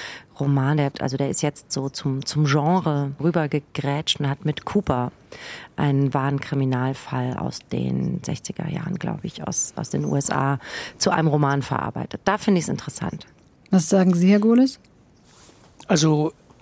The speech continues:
Speaker 3: meines Erachtens nach handelt es sich um eine Form von, äh, Blutsaugerei, Kannibalismus, Aufgeilen an,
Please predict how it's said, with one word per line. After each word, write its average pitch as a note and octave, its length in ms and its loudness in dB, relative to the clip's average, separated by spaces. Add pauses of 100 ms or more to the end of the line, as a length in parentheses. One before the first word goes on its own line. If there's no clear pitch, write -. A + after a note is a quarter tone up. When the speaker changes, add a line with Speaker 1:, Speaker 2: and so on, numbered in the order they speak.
(420)
Speaker 3:
meines E3+ 400 4
Erachtens E3 480 -2
nach D#3 320 0 (340)
handelt D#3+ 320 2
es D#3 120 2
sich E3 200 -2
um D#3+ 100 2
eine D3+ 280 0
Form D3+ 340 2
von, C#3+ 420 2 (380)
äh, D#3 220 4
Blutsaugerei, C#3+ 1200 4 (340)
Kannibalismus, D#3+ 960 4
Aufgeilen D3+ 720 2
an, C#3+ 200 0